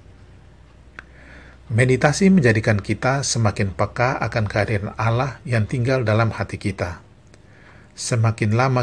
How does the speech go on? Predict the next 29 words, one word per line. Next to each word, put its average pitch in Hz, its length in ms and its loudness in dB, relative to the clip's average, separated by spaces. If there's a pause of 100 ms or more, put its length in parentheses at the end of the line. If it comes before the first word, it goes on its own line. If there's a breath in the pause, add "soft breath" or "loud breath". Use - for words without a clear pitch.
kita 117 160 2
bermeditasi, 110 880 0 (480 soft breath)
kita 131 240 2
akan 120 240 -2
semakin 139 400 -2
berakar 117 640 0
pada 98 160 -2
Allah. 107 400 -4 (1120 soft breath)
Iman 113 320 0
kita 120 320 0
kepada 107 400 0
Allah 131 480 -2
semakin 143 560 0
mendalam 107 560 2 (160)
dan 110 320 -2
tak - 160 -4
tergoyahkan. 101 720 -2 (1120 soft breath)
Hal 117 240 0
ini 123 160 0
terjadi 127 560 2
melalui 110 400 2
latihan 143 640 -2 (480 loud breath)
untuk 160 320 2
mengucapkan 147 560 2
mantra 127 480 0
setiap 113 480 0
pagi 107 400 -2
dan 101 240 0
petang. 95 400 -4